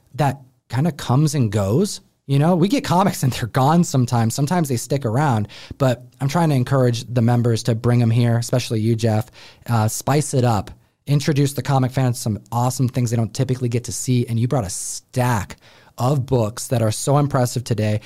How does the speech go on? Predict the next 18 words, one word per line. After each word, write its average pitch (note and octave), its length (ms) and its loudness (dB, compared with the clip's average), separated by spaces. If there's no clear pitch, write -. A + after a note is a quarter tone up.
Some E3+ 220 2
of A#3 40 4
the G3+ 60 2
best C#3 260 0
books C#3+ 200 0
that C#3 120 0
I've A2+ 120 0
seen C#3+ 420 2
since - 480 0
starting D3+ 520 2
the A2+ 100 2
show. A#2+ 540 2
And B2+ 160 2
I'm F#3+ 80 4
talking F#3 300 2
about C#3+ 240 2
even, C#3 260 2
like, A2+ 220 0